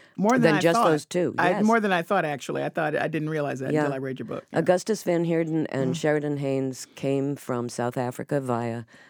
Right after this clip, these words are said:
Speaker 2: Minnesota
Speaker 1: <laughs>
Speaker 2: somewhere.
Speaker 1: Mm.
Speaker 2: At any rate, they came into the company and it was, they were immediately accepted.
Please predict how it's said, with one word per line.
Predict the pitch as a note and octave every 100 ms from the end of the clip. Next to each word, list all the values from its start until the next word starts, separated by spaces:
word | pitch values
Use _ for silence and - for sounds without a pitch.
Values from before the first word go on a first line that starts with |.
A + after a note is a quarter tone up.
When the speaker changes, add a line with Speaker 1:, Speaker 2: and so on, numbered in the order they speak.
| _
Speaker 2:
Minnesota | D3+ E3+ E3 F3 D3 B2
Speaker 1:
<laughs> | -
Speaker 2:
somewhere. | B2+ A#2+ G2
Speaker 1:
Mm. | C#3 D3 - - C#3+
Speaker 2:
At | D3+
any | F#3+
rate, | E3 C3+ -
they | D3 D#3
came | - C#3+ C#3
into | B2+ B2
the | B2+
company | - B2 B2 C3+ C3+
and | - A2+
it | -
was, | - G#2 - -
they | - D#3
were | D#3
immediately | F3+ F3+ G3+ G#3 - D#3+
accepted. | - F3+ F#3 -